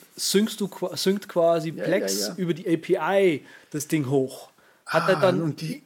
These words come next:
Speaker 2: die unterstützen natürlich auch Amazon Cloud Drive. Das schreibe ich mir gerade auf.
Speaker 1: <laughs> Ja.
Speaker 2: Geil,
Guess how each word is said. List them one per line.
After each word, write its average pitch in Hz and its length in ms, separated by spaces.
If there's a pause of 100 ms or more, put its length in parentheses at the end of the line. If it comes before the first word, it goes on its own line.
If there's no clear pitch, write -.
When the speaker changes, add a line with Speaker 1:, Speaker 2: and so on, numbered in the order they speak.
(140)
Speaker 2:
die 170 120
unterstützen 170 580
natürlich 156 420
auch 151 80
Amazon 156 460
Cloud 156 300
Drive. 123 180
Das - 180
schreibe 127 280
ich 127 100
mir 120 140
gerade - 300
auf. - 140
Speaker 1:
<laughs> 784 240 (240)
Ja. 165 480 (520)
Speaker 2:
Geil, 117 260